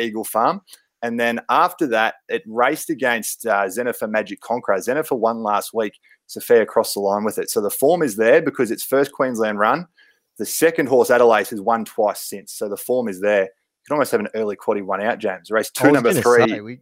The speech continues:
Speaker 2: based on what you've said so far, we can have the early quaddie for about a thousand percent based on your tips.
Speaker 1: We can. Race two, number three, Saka. Race three, number eight, Sophia. Race four, number three, Profit is the best bet. And race five, number one, Warp Speed, I'm taking, uh, by itself as well. And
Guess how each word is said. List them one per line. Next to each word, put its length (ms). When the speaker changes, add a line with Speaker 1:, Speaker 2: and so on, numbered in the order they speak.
Speaker 2:
based 300
on 100
what 160
you've 140
said 200
so 200
far, 400
we 80
can 80
have 140
the 280
early 300
quaddie 360
for 120
about 200
a 40
thousand 520
percent 460
based 280
on 100
your 80
tips. 400
Speaker 1:
We 140
can. 320
Race 260
two, 160
number 180
three, 460
Saka. 640
Race 480
three, 380
number 260
eight, 220
Sophia. 680
Race 200
four, 600
number 480
three, 360
Profit 480
is 140
the 80
best 240
bet. 160
And 80
race 180
five, 380
number 160
one, 260
Warp 240
Speed, 400
I'm 180
taking, 480
uh, 200
by 180
itself 320
as 140
well. 200
And 120